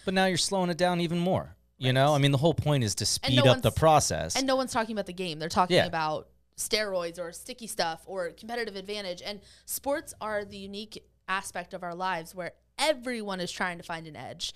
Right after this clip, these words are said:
Speaker 2: You know, I'm a Patriots fan. Uh, I fully will acknowledge that the Patriots Spygate thing was a thing. I'm not
Speaker 1: Cheaters.
Speaker 2: one of the,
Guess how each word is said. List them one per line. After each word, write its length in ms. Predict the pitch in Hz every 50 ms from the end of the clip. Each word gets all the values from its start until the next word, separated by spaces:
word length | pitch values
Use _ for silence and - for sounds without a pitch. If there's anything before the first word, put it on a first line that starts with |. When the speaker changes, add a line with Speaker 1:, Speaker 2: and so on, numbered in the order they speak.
| - - - - - _ -
Speaker 2:
You 80 | - 190
know, 200 | 180 175 170 151 -
I'm 180 | 180 202 220
a 80 | 226 214
Patriots 440 | 240 226 220 - 208 196 196 196 -
fan. 380 | 202 185 180 175 175 175 170 - _ _ _ _ _ _ _ _ _
Uh, 260 | 165 175 170 160 160 - -
I 340 | 165 175 175 180 180 180 - -
fully 540 | - - 220 196 196 196 202 196 196 185 190 -
will 240 | - 185 185 180 175
acknowledge 540 | 180 180 190 170 175 185 190 196 196 190 196
that 120 | 196 180
the 60 | - 180
Patriots 680 | - 180 170 - - 175 170 170 170 - - - - - _ _ _ _ _ _ _
Spygate 560 | - - - 180 175 190 185 185 180 175 185
thing 200 | - 185 180 185 180
was 120 | 180 190
a 60 | 214
thing. 240 | - - 170 170 175
I'm 60 | 170
not 120 | 175 - -
Speaker 1:
Cheaters. 340 | - 101 87 85 80 - - - _ -
Speaker 2:
one 100 | - -
of 60 | 160
the, 60 | -